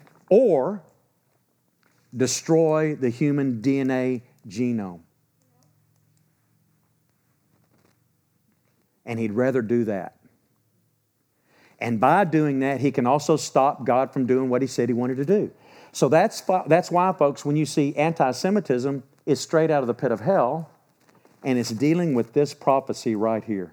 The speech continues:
Now, here's what I want to show you. I'm just gonna tell you. We don't have time to, to finish this, but it's just, it's so powerful.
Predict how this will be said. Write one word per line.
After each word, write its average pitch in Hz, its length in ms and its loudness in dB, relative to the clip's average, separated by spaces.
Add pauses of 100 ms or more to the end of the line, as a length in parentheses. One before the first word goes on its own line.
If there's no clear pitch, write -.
(120)
Now, 131 280 0
here's 143 240 0
what 135 160 2
I - 20 2
want 123 160 -2
to 113 60 -6
show 117 200 -2
you. 95 200 -6 (420)
I'm 135 80 0
just 120 140 -4
gonna 127 140 0
tell 117 220 0
you. 87 160 -6 (640)
We 143 80 4
don't 135 120 0
have 120 120 -4
time 113 220 -2
to, 104 120 -2 (160)
to - 100 -8
finish 117 340 -4
this, 98 320 -10 (460)
but 120 100 0
it's 110 160 -2
just, 123 220 -4
it's - 160 -12
so 117 100 -2
powerful. 117 540 -6